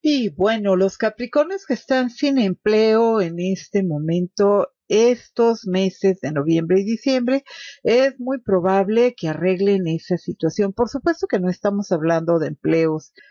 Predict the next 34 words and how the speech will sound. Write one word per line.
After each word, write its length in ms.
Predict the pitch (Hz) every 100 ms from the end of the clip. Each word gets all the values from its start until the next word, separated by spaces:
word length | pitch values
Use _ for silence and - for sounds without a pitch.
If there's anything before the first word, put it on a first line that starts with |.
| _ _
que 180 | 214 226
sean 260 | - 302 339
enteramente 920 | 320 285 277 269 254 262 262 233 196
de 140 | 170
tu 160 | - 160
gusto, 440 | 175 190 - 269
pero 200 | 196 156
de 100 | 156
que 160 | 151 160
vas 320 | 156 180 -
a 80 | 233
tener 320 | 220 208 208
muchas 360 | 196 180 - 202
probabilidades 840 | - 175 165 165 160 175 175 175
de 80 | 160
encontrar 420 | 156 156 165 160
trabajo, 560 | - 165 165 165 - 165
pues 240 | - 160 -
sí. 180 | 165 165 - - -
Y 80 | 240
no 140 | 359
te 100 | 415
preocupes 440 | - 240 226 285
demasiado 680 | 254 185 170 - 220 214 233
que 80 | -
entrando 440 | 165 175 175 180
el 100 | 196
veinte 380 | 170 175 180 185
veintidós, 680 | 170 156 - 160 190 196 185
vaya 400 | 160 208 214 233
que 140 | 180
vienen 500 | 175 196 196 208 190
muchas 440 | 190 233 - 233 -
oportu-, 360 | - 160 -